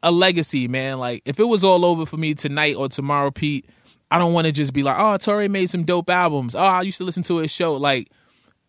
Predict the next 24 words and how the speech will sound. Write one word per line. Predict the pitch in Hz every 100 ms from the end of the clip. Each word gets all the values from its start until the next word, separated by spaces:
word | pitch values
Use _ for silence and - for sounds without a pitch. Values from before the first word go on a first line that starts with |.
| _ _ _
what | 139 208 165
mark | 156 170 160
am | 143
I | 135
leaving? | 131 135 131 117
Whose | 156 170
life | 139 143 139
am | 131 120
I | 113
changing? | 135 120 107 107 101
You | 135
know | 151
what |
I'm | 143
saying? | 147 143
Like, | 131 113
that's | 135 147
really | 143 143
what | 131 120
my, | 120 120 -
my | 120
mission | 123 123 - 117
is. | 113 104 98
And | 120 117 110